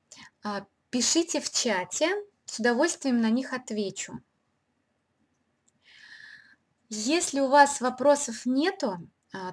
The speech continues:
то мне хотелось бы услышать вашу немножечко обратную связь. И, а, напишите, пожалуйста, в-, там одним-два слова, либо каким-то знаком, а, было ли полезно, а, то, что, о чём я сегодня рассказала, и повлияла ли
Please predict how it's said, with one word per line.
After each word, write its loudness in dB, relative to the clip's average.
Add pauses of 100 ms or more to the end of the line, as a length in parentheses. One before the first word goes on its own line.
то 2
мне 4
хотелось 2
бы 0
услышать -2
вашу -2 (100)
немножечко 0
обратную 2
связь. -2 (460)
И, -6
а, -8
напишите, 2
пожалуйста, -2
в-, -20 (100)
там -2
одним-два 2
слова, 2
либо -2
каким-то -2
знаком, 0 (300)
а, -4
было 4
ли 0
полезно, 2
а, -14
то, 6
что, -2
о -2
чём 0
я 2
сегодня 0
рассказала, 4 (480)
и 0
повлияла 4
ли 4